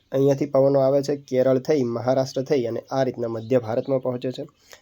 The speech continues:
જ્યારે બીજો ફાંટો અહીંયા અંદમાન નિકોબાર દ્વીપ સમૂહો ઉપર થઈ અને પૂર્વ ભારતમાં થઈ અને ગંગાના મેદાનો સુધી પહોંચે છે. અને બંને ફાંટા આગળ બાદ એકબીજાને મળી અને ઉત્તર પ્રદેશ, હરિયાણા, પંજાબ, રાજસ્થાન સુધી પહોંચે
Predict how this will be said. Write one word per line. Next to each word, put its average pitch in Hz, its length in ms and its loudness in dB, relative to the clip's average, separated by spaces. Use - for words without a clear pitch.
જ્યારે 117 220 0
બીજો 123 280 0
ફાંટો 139 300 0
અહીંયા 120 260 -4
અંદમાન 131 360 2
નિકોબાર 127 480 0
દ્વીપ 127 200 -4
સમૂહો 123 320 -2
ઉપર 123 240 -4
થઈ 143 280 0
અને 131 200 2
પૂર્વ 135 240 2
ભારતમાં 123 420 0
થઈ 131 220 2
અને 113 180 -2
ગંગાના 127 420 0
મેદાનો 123 360 0
સુધી 120 240 -6
પહોંચે 123 340 -4
છે. 135 120 -8
અને 113 140 -4
બંને 131 360 4
ફાંટા 120 360 -2
આગળ 120 200 0
બાદ 120 220 0
એકબીજાને 127 460 0
મળી 123 280 2
અને 113 180 -10
ઉત્તર 123 360 -2
પ્રદેશ, 131 480 -2
હરિયાણા, 123 440 -2
પંજાબ, 120 580 -2
રાજસ્થાન 123 540 -4
સુધી 120 260 -4
પહોંચે 107 380 -6